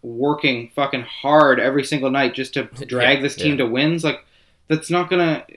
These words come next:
Speaker 1: work, you know, anyway. Even if you somehow, you know, get, you know, right in the middle of the pack in the playoffs, you're gonna go into the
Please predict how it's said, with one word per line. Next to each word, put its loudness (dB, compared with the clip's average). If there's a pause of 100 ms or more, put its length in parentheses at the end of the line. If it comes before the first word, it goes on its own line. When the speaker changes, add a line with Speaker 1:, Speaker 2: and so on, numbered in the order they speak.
(240)
Speaker 1:
work, 0 (340)
you -2
know, -4 (840)
anyway. 4
Even 6
if 4
you 0
somehow, 2
you -4
know, -6
get, 0
you -8
know, -6
right 0
in -2
the -2
middle 2
of -2
the -4
pack 2
in -4
the -6
playoffs, 0 (260)
you're -4
gonna 4
go 6
into 4
the 2